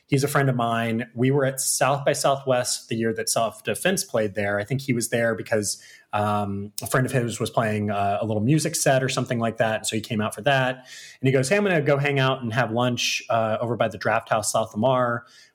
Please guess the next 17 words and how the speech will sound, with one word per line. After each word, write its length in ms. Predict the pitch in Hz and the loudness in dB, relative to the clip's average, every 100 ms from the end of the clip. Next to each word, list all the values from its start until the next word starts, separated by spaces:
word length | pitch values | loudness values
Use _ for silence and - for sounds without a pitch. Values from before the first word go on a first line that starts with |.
| 120 | 0
with, 240 | 123 107 - | 0 0 0
uh, 340 | 120 110 107 104 117 | 0 2 0 -4 -2
Nate 200 | 127 127 | -2 0
Balatin, 560 | 113 120 123 110 104 | 2 2 0 -4 -6
who's, 440 | 123 117 107 - - - | 0 0 0 -8 -14 -6
uh, 180 | 131 117 120 | 0 0 0
R 120 | 120 | 0
M's 140 | 110 | -2
partner 520 | - 143 135 110 101 - | -2 0 0 -2 -8 -4
at 80 | 113 | -2
X 160 | 110 | -2
Y 120 | 110 107 | -2 -2
Z. 400 | 117 120 107 - - - - - | 0 0 -2 -6 -20 -20 -20 -4
Uh, 220 | 117 117 117 | 0 0 0
you 80 | 143 | 0
should 160 | 156 | 0
come. 320 | 196 240 113 | 2 0 0